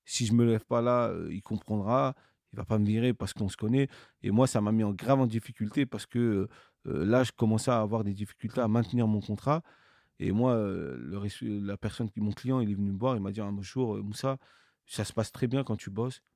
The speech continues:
mais quand tu essaies de faire travailler les gens, ça marche pas, tu sais pas faire. Soit tu les arrêtes et tu reviens bosser tout seul avec ta boîte, soit on te, on t'arrête le contrat parce qu'on est en train de se mettre en difficulté, on, toi, on te met en difficulté. » Moi, j'ai pris ça comme un, un peu un échec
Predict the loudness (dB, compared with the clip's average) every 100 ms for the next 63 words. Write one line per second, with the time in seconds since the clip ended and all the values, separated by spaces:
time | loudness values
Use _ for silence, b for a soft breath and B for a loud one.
0 | _ -12 -4 -4 -2 -2 -2 -4 -8 -6
1 | -2 -2 -2 -6 -6 -6 -8 -10 -10 -10
2 | -12 -10 -6 -6 -6 -8 -8 B B B
3 | B 0 0 0 0 2 4 2 0 -2
4 | -8 -6 -2 0 0 -2 -4 -6 -4 -4
5 | -4 _ _ _ -12 -8 -4 0 0 -2
6 | _ _ _ -8 0 0 0 -4 -4 -4
7 | -2 -4 -4 -8 -8 -6 -6 -6 -2 -2
8 | -2 -4 -6 -6 -4 -6 -6 -10 -8 -2
9 | 0 0 0 0 -2 -2 -4 -4 -10 -10
10 | -12 -10 -14 B B B B B B -2
11 | 0 2 -2 -2 -4 0 0 0 -2 -6
12 | -8 -6 -2 0 2 0 -2 -4 -6